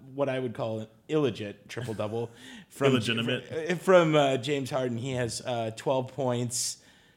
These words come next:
Speaker 1: twelve points, twelve assists, and ten turnovers. They don't track turnovers. They should because James Harden is in this thing.
Speaker 2: He's,
Speaker 1: So
Speaker 2: he's, uh, the third. He's ranked in the third for most turnovers in an All-Star game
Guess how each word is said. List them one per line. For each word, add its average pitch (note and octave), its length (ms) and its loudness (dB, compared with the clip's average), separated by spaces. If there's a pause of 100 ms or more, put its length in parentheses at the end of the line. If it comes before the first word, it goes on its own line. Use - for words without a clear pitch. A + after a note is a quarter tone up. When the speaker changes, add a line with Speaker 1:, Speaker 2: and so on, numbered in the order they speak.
Speaker 1:
twelve D#3 240 4
points, C#3 460 0
twelve C#3+ 340 2
assists, C3 500 -4
and C3 220 -2
ten G3+ 400 6
turnovers. D3 960 4 (260)
They E3+ 120 8
don't F#3+ 200 8
track F3+ 260 0
turnovers. D3+ 520 2
They C#3+ 80 0
should C3+ 340 2
because B2+ 240 -4
James C3+ 240 0
Harden A#2+ 300 0
is A2+ 120 -2
in A2+ 140 -4
this G2+ 160 -10
thing. G2 300 -10 (360)
Speaker 2:
He's, B2+ 160 2
Speaker 1:
So C3 140 2
Speaker 2:
he's, B2+ 460 -2
uh, A2 380 0
the A2 120 -2
third. D3+ 600 4
He's A2+ 200 -6
ranked C3 240 -4
in A#2 80 -6
the G#2+ 80 -6
third B2+ 380 -2
for A2 140 -6
most G#2+ 340 -4
turnovers G#2 440 -4
in F#2 100 -6
an F2 100 -8
All-Star F2 380 -8
game D#2 320 -14